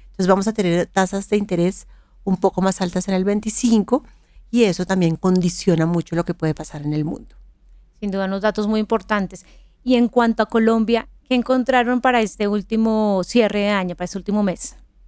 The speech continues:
Speaker 1: Bueno, yo creo que hay buenas noticias, y es que la recuperación de la economía va en camino. No es una recuperación espectacular, pero sí es una recuperación que se está dando a paso a paso, y por eso decíamos, esta revista se llama como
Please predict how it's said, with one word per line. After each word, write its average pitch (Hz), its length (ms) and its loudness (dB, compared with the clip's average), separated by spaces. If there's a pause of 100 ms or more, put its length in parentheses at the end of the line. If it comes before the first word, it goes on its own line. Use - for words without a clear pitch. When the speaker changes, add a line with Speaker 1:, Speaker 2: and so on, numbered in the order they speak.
(120)
Speaker 1:
Bueno, 208 200 4
yo 185 140 2
creo 233 140 2
que 269 80 2
hay 277 320 0
buenas 220 300 4
noticias, 220 500 0
y 247 60 4
es 185 100 0
que 208 300 0
la 208 160 4
recuperación 175 800 -2
de 175 60 2
la 190 60 2
economía 175 460 2
va 180 140 6
en 180 80 2
camino. 185 560 2 (100)
No 185 140 4
es 170 160 0
una 220 120 2
recuperación 202 600 -6
espectacular, 180 960 -2
pero 226 160 2
sí 185 80 -6
es 180 140 -6
una 196 200 -4
recuperación 202 1000 -2 (340)
que 240 80 0
se - 80 -4
está - 180 0
dando 247 240 4
a 240 80 -2
paso 220 300 -2
a 214 80 -12
paso, 180 260 2
y 180 60 -16
por 175 160 -4
eso 185 240 -2
decíamos, 196 540 0
esta 190 200 -4
revista 185 300 0
se 196 100 -8
llama 175 240 0
como 202 220 -2